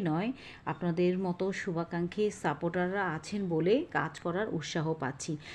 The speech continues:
কারণ আপনারা এত সুন্দর সুন্দর কমেন্ট করেন যে আপনাদের কমেন্টগুলো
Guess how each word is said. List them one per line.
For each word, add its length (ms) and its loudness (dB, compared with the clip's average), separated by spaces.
কারণ 180 2
আপনারা 360 -2
এত 220 -2
সুন্দর 340 -4
সুন্দর 320 -2
কমেন্ট 380 0
করেন 400 0
যে 200 2
আপনাদের 380 -2
কমেন্টগুলো 500 2